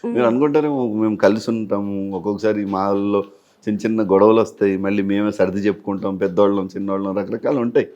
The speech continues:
Speaker 1: మ్మ్.
Speaker 2: ఇక్కడ కూడా ఈగోలు ఉంటాయి,
Speaker 1: మ్మ్.
Speaker 2: ఆ, రకరకాలు అన్నీ ఉంటాయి.
Speaker 1: <laughs> Super.
Speaker 2: All emotions you can see on sets.
Speaker 1: ఏంటి
Speaker 2: ఒక్కొక్కసారి కొన్ని గొడవలు ప్రొడ్యూసర్ దాకా వెళ్తాయి, ఒక్కొక్కసారి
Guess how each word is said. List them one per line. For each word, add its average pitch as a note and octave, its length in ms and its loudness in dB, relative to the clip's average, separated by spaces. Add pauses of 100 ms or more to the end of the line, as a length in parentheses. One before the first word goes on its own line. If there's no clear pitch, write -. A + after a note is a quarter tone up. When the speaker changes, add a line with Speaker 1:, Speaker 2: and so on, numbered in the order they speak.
Speaker 1:
మ్మ్. A3 300 -12 (160)
Speaker 2:
ఇక్కడ B2 240 -2
కూడా A2+ 160 2
ఈగోలు G#2+ 400 2
ఉంటాయి, F#2 520 -4
Speaker 1:
మ్మ్. G2 340 -10
Speaker 2:
ఆ, F#2 200 -12 (160)
రకరకాలు B2 380 -6
అన్నీ B2+ 260 -2
ఉంటాయి. B2 260 -2 (100)
Speaker 1:
<laughs> F3+ 120 -10 (240)
Super. G2 160 0
Speaker 2:
All B2+ 200 10
emotions C3 420 4
you A#2+ 100 -4
can A2 140 0
see G#2 260 0
on F#2+ 160 -4
sets. F2 320 -4 (520)
Speaker 1:
ఏంటి A#3+ 120 4
Speaker 2:
ఒక్కొక్కసారి C3+ 460 8
కొన్ని C3 220 4
గొడవలు B2 360 4
ప్రొడ్యూసర్ A2+ 460 4
దాకా A2+ 280 4
వెళ్తాయి, F#2+ 380 -2
ఒక్కొక్కసారి G#2 420 2